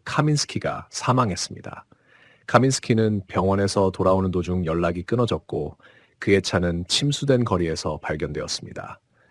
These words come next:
아마도 칠십일 세의 남성은 차에서 내려서 걸어 나가려고 했던 것으로 보이며 운전석 문이 열려 있었습니다.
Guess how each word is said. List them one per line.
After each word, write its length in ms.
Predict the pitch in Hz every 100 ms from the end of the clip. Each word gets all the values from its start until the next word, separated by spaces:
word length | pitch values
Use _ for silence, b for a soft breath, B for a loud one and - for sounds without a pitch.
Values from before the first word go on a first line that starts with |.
| b b b
아마도 540 | 90 92 92 90 90 87
칠십일 480 | - 151 156 143
세의 240 | 139 147 113
남성은 640 | 87 92 101 87 80 90
차에서 440 | - - 113 113 123
내려서 540 | 92 90 90 92 82 -
걸어 260 | 85 101
나가려고 640 | 113 104 98 90 95 95
했던 260 | 92 - 95
것으로 300 | 85 - 87
보이며 440 | - 73 73 71 - - - - 87
운전석 460 | 92 101 101 123
문이 300 | 107 87 85
열려 220 | 82 73 76
있었습니다. 800 | - - - - - - -